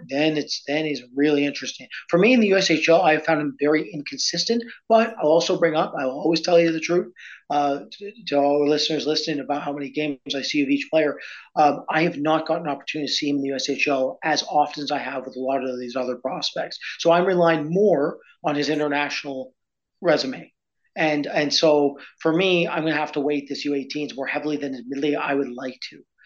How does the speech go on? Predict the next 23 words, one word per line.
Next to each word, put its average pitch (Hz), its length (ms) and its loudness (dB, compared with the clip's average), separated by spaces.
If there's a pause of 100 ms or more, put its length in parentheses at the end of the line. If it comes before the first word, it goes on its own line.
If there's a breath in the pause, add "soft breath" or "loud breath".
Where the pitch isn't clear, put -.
(340 loud breath)
Um, 170 380 -6
but, 170 280 4 (100)
but 156 300 4 (180)
again, 151 340 2
the 135 80 -4
U 180 120 0
twenties, 160 540 -2 (100)
I 151 140 -8
could 160 280 -8
not 143 280 -6
believe 123 500 -2 (240 soft breath)
how 147 140 2
good - 220 2
he 156 80 6
was 147 280 2
at 117 80 -8
that 147 180 0
event, 139 360 2 (280 loud breath)
considering 165 520 4
the 131 120 -2
minutes 180 340 2
he 220 160 -4
played, 147 420 -2